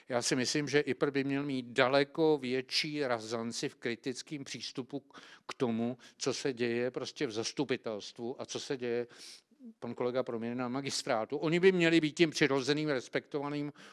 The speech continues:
oponentem, protože v době primátorování ještě před tom období,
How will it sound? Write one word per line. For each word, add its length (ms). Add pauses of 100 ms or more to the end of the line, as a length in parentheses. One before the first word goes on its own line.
oponentem, 1040 (360)
protože 380
v 80
době 560 (300)
primátorování 1300
ještě 380
před 480 (1300)
tom 200
období, 720